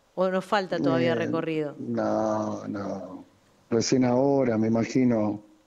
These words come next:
Speaker 2: Capaz que ahora, como, como se dispara este tema, se, se habla un poco más, pero después más adelante, viste, se diluye, como todas las cosas.
Speaker 1: Pero se, se incorpora, por
Speaker 2: Eh,
Speaker 1: ejemplo, a un psicólogo, a la
Speaker 2: yo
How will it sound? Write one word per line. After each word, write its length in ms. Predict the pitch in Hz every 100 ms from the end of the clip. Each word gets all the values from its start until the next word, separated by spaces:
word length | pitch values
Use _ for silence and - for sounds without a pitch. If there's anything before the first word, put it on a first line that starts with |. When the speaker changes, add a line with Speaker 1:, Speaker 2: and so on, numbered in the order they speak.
| _ - - - - - - - - - - _ -
Speaker 2:
Capaz 260 | 156 180
que 100 | 160
ahora, 280 | 170 196 180
como, 300 | 151 139 131 - -
como 240 | 139 135
se 140 | 127 131
dispara 380 | 123 - 165 156
este 200 | - 120
tema, 720 | 139 151 156 151 139 120 110 - -
se, 260 | - - 123 -
se 220 | - -
habla 160 | 143 143
un 80 | 127
poco 300 | 139 135 123
más, 520 | 143 156 156 156 135
pero 200 | - 113
después 300 | 117 117 139
más 160 | 139 135
adelante, 560 | 127 123 135 139 127
viste, 280 | 113 120 -
se 160 | 101 110
diluye, 600 | 101 117 139 143 120 110
como 180 | 98 101
todas 160 | 120
las 120 | 104
cosas. 680 | - 120 123 - 120 120 - -
Speaker 1:
Pero 180 | 180 170
se, 320 | 185 180 180
se 140 | -
incorpora, 420 | 175 175 - 226
por 140 | 226 -
Speaker 2:
Eh, 40 |
Speaker 1:
ejemplo, 280 | - 208 208
a 20 |
un 60 | 196
psicólogo, 1120 | - 170 - 214 220 214 202 202 202 196 190
a 100 | 175
la 120 | 156 160
Speaker 2:
yo 1040 | 139 151 156 156 151 147 147 143 139